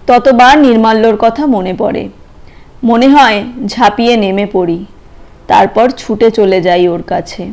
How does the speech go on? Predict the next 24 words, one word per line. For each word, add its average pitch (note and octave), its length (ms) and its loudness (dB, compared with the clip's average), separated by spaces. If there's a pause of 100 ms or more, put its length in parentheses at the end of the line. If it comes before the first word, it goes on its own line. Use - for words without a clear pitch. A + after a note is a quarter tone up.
(760)
আবার C4+ 300 2
ভাবি, C#4+ 440 0 (460)
"না D#4 160 0
থাক, C4+ 360 2 (380)
ওর A#3 80 -4
স্ত্রী A3+ 440 -4
আছে, F#3 420 -2 (440)
বাবা F#3+ 340 4
মা, F#3+ 380 0
ভাই G3 340 0
বোন, F#3+ 380 -2
আত্মীয় F#3 480 -2
স্বজন F#3+ 460 -4
আছে, E3+ 360 -10 (640)
পাড়া C4+ 260 4
প্রতিবেশী B3 640 0
আছে।" F3+ 360 -6 (1400)
হঠাৎ G3+ 380 0
করে A3+ 240 2
গিয়ে G#3+ 260 0
উঠলে A3 460 0
কি D4+ 220 -2
পরিচয় D#4 520 2
দেব, B3+ 360 -2